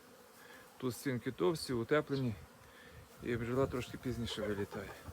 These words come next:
Старенькі нуклеусні вулики із П П С, як завжди, показують себе чудово. Покажу вулики, які тестую, а потім всю пасіку.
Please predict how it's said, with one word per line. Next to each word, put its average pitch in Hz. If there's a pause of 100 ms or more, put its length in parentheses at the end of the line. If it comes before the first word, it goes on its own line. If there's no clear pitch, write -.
(1080)
Старенькі 175
нуклеусні 151
вулики 139
із 131
П 147
П 165
С, 139 (680)
як 139
завжди, 143
показують 127
себе 110
чудово. 110 (1800)
Покажу 160
вулики, 160
які 147
тестую, 208 (760)
а 165
потім 185
всю 127
пасіку. 104